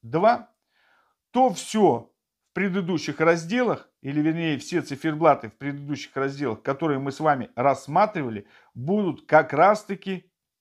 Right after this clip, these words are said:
с часами Galaxy Watch Active два.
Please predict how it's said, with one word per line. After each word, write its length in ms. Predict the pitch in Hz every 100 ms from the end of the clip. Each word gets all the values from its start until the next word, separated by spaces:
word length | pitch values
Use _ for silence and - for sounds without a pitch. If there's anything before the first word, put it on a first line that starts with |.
| _ _ _ _ _ _ _ _
с 80 | -
часами 640 | - 147 - 208 202 185 _ _
Galaxy 760 | 123 151 233 220 220 202 196 _ _ -
Watch 460 | 123 139 151 147 - -
Active 500 | 127 - - 123 117 _ _ -
два. 480 | 113 139 123 -